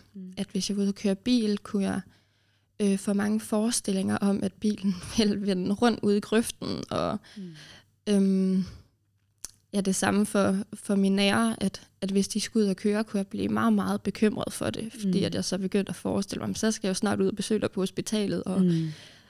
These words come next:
Speaker 2: hvad nu hvis det ene og det?" Altså, det var sådan helt i ekstremerne.
Speaker 1: Ja,
Speaker 2: Altså,
Speaker 1: ja.
Speaker 2: altid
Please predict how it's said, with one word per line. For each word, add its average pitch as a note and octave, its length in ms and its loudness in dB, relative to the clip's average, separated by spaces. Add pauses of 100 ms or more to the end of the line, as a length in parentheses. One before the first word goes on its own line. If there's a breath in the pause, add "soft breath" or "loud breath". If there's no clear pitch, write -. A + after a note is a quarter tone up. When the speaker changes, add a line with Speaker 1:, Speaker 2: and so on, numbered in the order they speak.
(160)
Speaker 2:
hvad G#3+ 120 2
nu G#3+ 100 4
hvis G3+ 200 2
det - 200 0
ene G#3+ 100 2
og G#3+ 60 -2
det?" - 120 -4
Altså, F3+ 220 -4
det F#3 120 0
var G3+ 100 0
sådan G3 220 -2
helt G#3+ 380 2
i E3 60 -2
ekstremerne. - 560 -2
Speaker 1:
Ja, - 20 -6 (140)
Speaker 2:
Altså, F#3+ 220 0
Speaker 1:
ja. G3+ 60 0
Speaker 2:
altid G#3+ 340 2